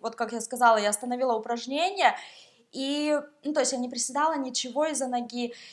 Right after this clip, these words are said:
Ну, в общем, а, сжимается, разжимается, да, когда вы прикладываете какую-то силу, и вот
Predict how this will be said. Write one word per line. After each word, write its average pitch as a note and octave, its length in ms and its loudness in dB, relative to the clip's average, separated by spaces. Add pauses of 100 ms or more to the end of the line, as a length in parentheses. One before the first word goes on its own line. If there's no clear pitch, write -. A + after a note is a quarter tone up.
(440)
Ну, A#3+ 80 2
в - 40 12
общем, C#4+ 480 8 (200)
а, A#3+ 260 6
сжимается, D4 1200 6
разжимается, C4 800 4
да, B3 140 6
когда B3 380 6
вы C4 220 -2
прикладываете C4 640 4
какую-то A3+ 300 -8
силу, F4+ 420 2
и C4 220 -4
вот C4 300 -2